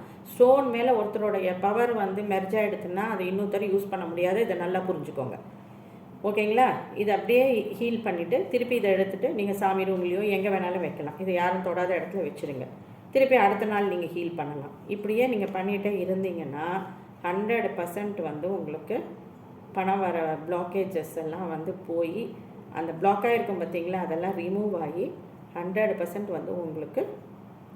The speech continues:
நல்ல வந்து விதமா பணத்தோடைய ஃப்ளோ கிடைக்கும். இது பண்ணி பாருங்க. இந்த சிட்ரின் ஸ்டோன் வேணா எனக்கு கான்டாக்ட் பண்ணுங்க. ராசி நட்சத்திரத்தோட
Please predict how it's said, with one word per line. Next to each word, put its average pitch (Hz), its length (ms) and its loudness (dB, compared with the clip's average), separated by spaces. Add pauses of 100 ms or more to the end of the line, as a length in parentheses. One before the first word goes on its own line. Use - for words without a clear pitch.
(200)
நல்ல 208 380 2
வந்து 190 320 0
விதமா 175 440 -4
பணத்தோடைய 175 640 -2 (400)
ஃப்ளோ 190 180 6
கிடைக்கும். 131 400 -6 (380)
இது 147 180 -6
பண்ணி 202 280 2
பாருங்க. 185 520 0 (340)
இந்த 165 120 -4
சிட்ரின் 226 360 0
ஸ்டோன் 196 320 -4
வேணா 175 240 -4
எனக்கு 190 280 -4
கான்டாக்ட் 196 320 -2
பண்ணுங்க. 156 260 -6
ராசி 160 260 -4
நட்சத்திரத்தோட 180 480 -4